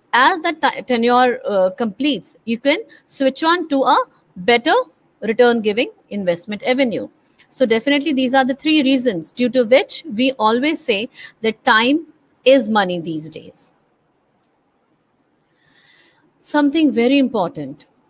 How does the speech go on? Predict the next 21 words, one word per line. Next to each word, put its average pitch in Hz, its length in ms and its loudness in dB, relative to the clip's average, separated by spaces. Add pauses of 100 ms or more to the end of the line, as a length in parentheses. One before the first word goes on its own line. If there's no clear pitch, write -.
(200)
Before, 269 540 4 (160)
uh, 190 360 0
coming 254 320 -2
to 277 80 -4
numericals 226 680 -4
of 254 380 -2
capital 226 320 -4
budgeting, 202 520 -6 (460)
required 254 560 2
rate 233 180 2
of 220 140 -4
return, 185 420 -2
which 214 160 -6
is 240 160 -2
majorly 240 580 0
known 233 320 0
as 208 280 -2 (100)
R, 190 360 4 (880)
is 277 320 2
something 262 580 -2
which 262 240 -4